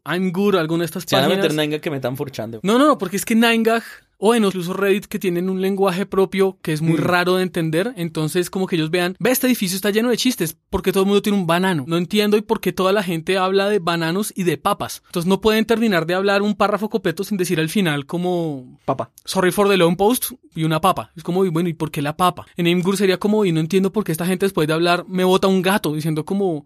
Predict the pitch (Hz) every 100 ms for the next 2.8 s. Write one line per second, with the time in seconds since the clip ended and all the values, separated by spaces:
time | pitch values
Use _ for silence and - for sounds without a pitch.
0 | _ 143 156 139 151 147 151 165 185 156
1 | 143 185 156 160 165 170 165 139 143 160
2 | - 170 165 - - 226 - -